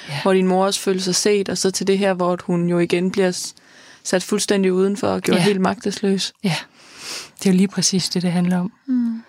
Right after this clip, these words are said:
Speaker 1: Og, øh, og kunne man sige, brød hun, brød hun nu fuldstændig sammen? Så, men, men min, jeg kan huske, da vi kom ud, så står hun, og så siger hun,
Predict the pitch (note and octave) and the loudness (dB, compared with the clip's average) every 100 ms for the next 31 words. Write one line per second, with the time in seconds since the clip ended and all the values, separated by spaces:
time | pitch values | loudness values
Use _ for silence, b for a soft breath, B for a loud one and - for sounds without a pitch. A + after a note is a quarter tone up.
0 | B B B B - F#3 F3+ F3 F3 F3 | B B B B -4 0 2 2 2 -2
1 | - _ _ - G3 A3+ G#3 F#3 A3 G#3+ | -6 _ _ -6 -2 2 2 2 -2 -4
2 | - _ _ _ _ G3+ G3 G3+ - - | -8 _ _ _ _ 0 2 2 -2 -6
3 | - _ _ - G3+ G#3 G3+ A3+ - B3 | -12 _ _ -4 0 2 2 2 2 0
4 | - G#3+ F#3 G3 G3 F3 D3+ G3+ F#3 - | 0 0 0 0 -2 -2 -2 -6 -6 -4
5 | G3 F#3+ F#3+ B B - G#3 G3 G3 - | 0 0 -4 B B -2 0 2 0 0
6 | F#3 A3 G#3 - G3+ G3 F3+ G3 A3 - | 0 0 0 0 -2 -2 -2 0 0 0
7 | G3 - - G#3+ F#3+ E3+ E3 F3 - F3+ | -2 -2 -2 -4 -2 -2 -2 -2 -2 -2
8 | F3+ F#3+ F3+ | 0 0 0